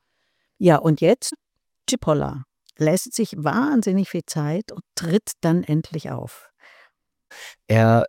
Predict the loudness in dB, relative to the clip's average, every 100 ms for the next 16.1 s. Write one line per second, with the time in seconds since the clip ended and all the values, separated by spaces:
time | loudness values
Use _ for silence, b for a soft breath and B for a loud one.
0 | -2 2 2 2 -2 -2 -2 -4 -4 -4
1 | -6 -6 -6 -2 -2 0 0 0 -2 -4
2 | -4 -2 -6 -12 -14 -6 -4 -2 0 -2
3 | 0 -2 -2 -4 -6 -4 -2 -2 -2 -2
4 | -2 -2 0 0 0 0 0 0 -2 -4
5 | -4 -4 -4 -4 -8 -6 -4 -4 -2 2
6 | 4 4 4 2 0 -2 0 2 2 0
7 | -4 -8 b b _ -2 -2 0 0 0
8 | -2 -2 0 2 0 0 0 0 B B
9 | B B 0 2 0 -2 -2 -2 -2 -6
10 | -4 -4 -4 -8 -6 -6 -6 -6 -6 -6
11 | -8 -4 -2 0 -2 -2 -2 -2 -6 -8
12 | -4 -4 0 0 0 -4 -2 -6 -6 -4
13 | -2 0 -2 -8 -20 B _ 0 2 4
14 | 4 2 0 -2 0 2 2 -2 -2 0
15 | 0 0 -2 -2 -2 -2 -2 -4 -6 -10
16 | -16